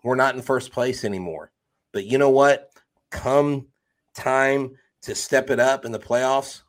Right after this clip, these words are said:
we'll run through L A, we'll run through New York, we'll run through whatever major city we have to, to get to that title. So whatever, Rob, this is, I-, I'm so tired of them rehashing this. Eric,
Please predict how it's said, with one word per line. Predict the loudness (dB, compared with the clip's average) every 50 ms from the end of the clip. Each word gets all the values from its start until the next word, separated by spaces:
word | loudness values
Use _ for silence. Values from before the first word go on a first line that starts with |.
| _ _ _
we'll | -2 2 2 2 4
run | 4 4 4 4 4 0
through | -4 -4 -2 -2 0 0
L | 2 2 2 4 4
A, | 2 2 2 0 -2 -4 -8 _ _ _ _ -2
we'll | 0 0 0 0
run | -2 0 0 0 0 0 -2
through | -4 -4 -2 -2
New | -2 -4
York, | -4 -2 -2 0 -2 -2 -2 -6
we'll | -6 -4
run | -4 -4 -4
through | -6 -4 -2
whatever | -2 -2 -2 -2 -4
major | -4 -4 -4 -4 -4 -6
city | -6 -6 -6 -6 -6 -6
we | -6 -6
have | -4 -2 -2 -2 -2 -4
to, | -8 -8 -8 -8 -10 -12 _ _ _ _ _ _
to | -16 -10
get | -8 -8 -8 -8
to | -8 -8
that | -8 -8 -8 -10
title. | -8 -8 -6 -6 -8 -10 -16 _ _ _ _ _ _ _
So | _ -8 -6 -4 -2 -2
whatever, | -4 -4 -4 0 2 2 2 2 0 -2
Rob, | -2 -2 -4 -4 -6 -8
this | -10 -10 -12
is, | -14 -14 -16 _ _ _ _ _ _ -8
I-, | -8 -4 -2
I'm | -4 -2
so | 0 0 0 0
tired | 0 -2 -2 0 4 4 6 6
of | 6 4
them | 2 0 -2 -4 -8 -14 -16 -16
rehashing | -10 -4 -4 -4 -4 -4 -8 -8 -4 -2 -2 -2 -2 -4 -6 -8 -10 -10
this. | -14 -18 -20 -20 -20 _ _ _ _ _ _ _ _ _ -20 -20 -16 _ 0
Eric, | 2 2 2 2